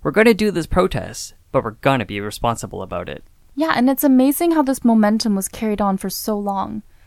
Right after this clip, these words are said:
Speaker 2: speaking to the fact that the youth were so determined to see the entire thing through and not rest until Park was ousted. In fact, the demonstrations were still more or less a weekly affair by the time we got to Seoul in March.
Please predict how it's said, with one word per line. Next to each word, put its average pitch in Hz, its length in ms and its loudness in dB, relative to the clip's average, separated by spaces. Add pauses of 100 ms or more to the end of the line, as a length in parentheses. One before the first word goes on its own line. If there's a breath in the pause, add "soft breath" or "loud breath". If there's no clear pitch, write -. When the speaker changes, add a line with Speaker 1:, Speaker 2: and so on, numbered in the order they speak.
Speaker 2:
speaking 339 480 -2
to 254 100 -4
the 226 80 -2
fact 208 280 -2
that 214 160 -6
the 220 80 -2
youth 220 260 -4
were 220 60 -6
so 254 320 0
determined 262 540 0
to 208 80 -6
see 247 260 -6
the 196 160 -4
entire 190 340 -4
thing 190 240 -4
through 185 420 -6 (360 soft breath)
and 220 180 6
not 254 240 4
rest 226 260 0
until 202 240 -4
Park 196 300 -8
was 175 160 -12
ousted. - 520 -10 (540)
In 233 80 2
fact, 220 240 -2
the 240 60 0
demonstrations 247 800 2
were 220 80 -2
still 277 320 2
more 233 260 6
or 208 40 2
less 190 300 -4
a 208 60 -4
weekly 226 400 -4
affair 196 360 -2
by 180 120 -8
the 180 120 -6
time 202 280 -4
we 185 80 -2
got 202 220 -6
to 196 100 -10
Seoul 180 240 -8
in 175 60 -6
March. - 520 -10